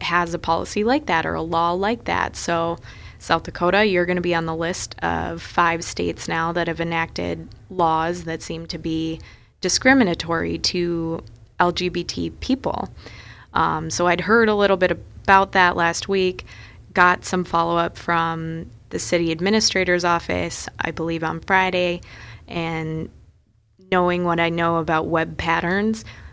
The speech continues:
Monday morning is the highest traffic time for our website. So I said, "I can put this together for <laughs> Monday morning,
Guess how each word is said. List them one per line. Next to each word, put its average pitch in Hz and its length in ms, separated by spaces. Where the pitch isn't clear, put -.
Monday 175 340
morning 170 440
is 170 140
the 180 80
highest 165 440
traffic 240 380
time 165 360
for 160 400
our 165 200
website. 180 600
So - 120
I - 80
said, - 420
"I 165 80
can 175 220
put 175 200
this 180 200
together 180 500
for - 180
<laughs> - 120
Monday 226 420
morning, 196 580